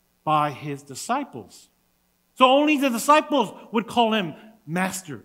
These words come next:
epistasis, right? But these lepers refer to him as master. So the word master here had a lot of weight behind it. There was honor behind this word. In fact, epistasis is a word that speaks of someone who has authority,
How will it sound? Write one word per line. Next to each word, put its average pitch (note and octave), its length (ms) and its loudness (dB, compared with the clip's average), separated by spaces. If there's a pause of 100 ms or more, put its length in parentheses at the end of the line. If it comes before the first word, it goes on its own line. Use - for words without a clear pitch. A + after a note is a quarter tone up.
epistasis, - 800 -16 (440)
right? G#3+ 300 -2 (800)
But E3+ 160 -12
these E3+ 220 -10
lepers F#3+ 720 -6 (280)
refer D#3 320 -6
to D#3 100 -16
him B2 220 -14 (360)
as C3 400 -20
master. B2+ 540 -14 (720)
So G3 80 -4
the F#3 100 -2
word A3 540 0 (380)
master F#3+ 440 -4
here G3+ 300 -2
had F#3 140 0
a F3 60 -2
lot F3 260 2
of F3+ 120 -6
weight G3 220 -2
behind D#3+ 400 -8
it. E3 140 -12 (160)
There G#3 100 0
was G3 180 -2
honor C4+ 380 6
behind D#3+ 380 -4
this C#3+ 160 -14
word. B2 280 -14 (520)
In A3+ 160 2
fact, C#4+ 440 6 (520)
epistasis C4 800 2
is B3 160 0
a C#4+ 80 6
word C4 300 6
that A#3+ 100 2
speaks - 340 -2
of B3 100 -2
someone C#4 460 4
who B3 140 2
has A#3 180 4
authority, C#4 720 2